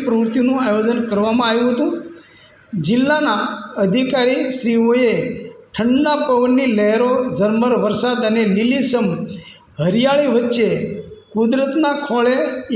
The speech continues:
એક પોઇન્ટ પાંચ કલાકનું ટ્રેકિંગ કર્યું હતું. આ પ્રસંગે બોટાદ જિલ્લા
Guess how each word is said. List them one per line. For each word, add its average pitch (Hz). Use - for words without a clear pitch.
એક 247
પોઇન્ટ 240
પાંચ 233
કલાકનું 240
ટ્રેકિંગ 226
કર્યું 233
હતું. 311
આ 254
પ્રસંગે 247
બોટાદ 220
જિલ્લા 226